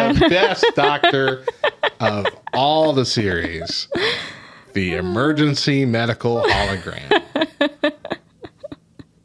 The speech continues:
Speaker 2: Played by Picardo, whatever his name is.
Speaker 1: Yeah.
Speaker 2: Um,
Speaker 1: Mm-hmm.
Speaker 2: what was his name?
Speaker 1: Yeah.
Speaker 2: Robert Picardo, yeah. He did so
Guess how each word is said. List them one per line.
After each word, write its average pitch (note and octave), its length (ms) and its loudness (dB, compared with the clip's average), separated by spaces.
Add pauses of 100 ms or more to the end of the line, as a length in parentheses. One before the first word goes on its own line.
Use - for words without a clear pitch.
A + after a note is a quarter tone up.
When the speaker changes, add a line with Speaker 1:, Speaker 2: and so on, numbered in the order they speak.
Speaker 2:
Played G#2 260 0
by F#2+ 240 0 (160)
Picardo, F2+ 640 -2 (100)
whatever F#2 320 -4
his F2+ 160 -8
name D2+ 240 -8
is. D#2 180 -10 (320)
Speaker 1:
Yeah. A#3+ 180 -2 (300)
Speaker 2:
Um, F#2 320 -4 (140)
Speaker 1:
Mm-hmm. A#3 500 2 (540)
Speaker 2:
what - 140 -10
was - 80 -18
his G2+ 100 -18
name? G2+ 100 -8
Speaker 1:
Yeah. B3+ 320 -4
Speaker 2:
Robert A2 300 0
Picardo, D#2 400 -4
yeah. B1+ 160 -8 (840)
He G3+ 280 2
did E2+ 340 -6
so E2 560 -2